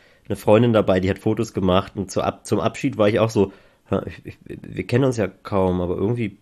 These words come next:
weiß ich nicht, bin, ne, ne, ja, äh, äh, hm, hm, hm, hm, hm, hm.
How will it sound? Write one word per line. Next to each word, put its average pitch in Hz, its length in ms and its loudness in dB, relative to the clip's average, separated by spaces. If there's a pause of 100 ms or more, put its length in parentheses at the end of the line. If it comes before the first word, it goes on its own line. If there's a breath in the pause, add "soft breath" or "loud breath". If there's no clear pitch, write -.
weiß 104 180 0
ich 113 80 0
nicht, 92 380 -4
bin, 90 140 -6
ne, 98 220 -4 (240)
ne, 98 160 -4 (720 soft breath)
ja, 113 220 2 (560)
äh, - 40 -8 (260)
äh, 90 40 -4 (160)
hm, 98 340 0
hm, - 20 -10
hm, 98 260 -4
hm, 92 160 -4 (200)
hm, 98 480 -2
hm. 101 220 0